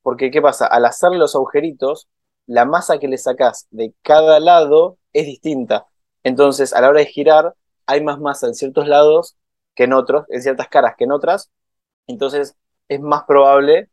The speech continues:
aunque sea un poquito, por un poquitito, es más probable que salga un cierto número que otro. Pero hay dados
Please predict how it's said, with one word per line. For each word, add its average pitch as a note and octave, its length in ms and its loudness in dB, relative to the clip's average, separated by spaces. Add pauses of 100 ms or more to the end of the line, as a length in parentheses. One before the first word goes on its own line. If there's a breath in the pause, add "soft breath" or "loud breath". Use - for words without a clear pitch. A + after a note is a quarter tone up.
(580)
aunque C3 200 -6
sea F#3 140 -6
un F3 60 -12
poquito, F#3 720 -8
por G#3 140 -4
un A3+ 260 -6 (320)
poquitito, G#3 640 -2 (360)
es D3+ 120 -6
más D#3+ 140 -4
probable D#3+ 220 4
que C#3 60 -4
salga D3 200 0
un D3 60 -4
cierto D3+ 260 -6
número E3 280 -4
que B2 100 -4
otro. A2 300 -6 (280)
Pero B2+ 180 -2
hay C#3 80 0
dados D#3+ 440 0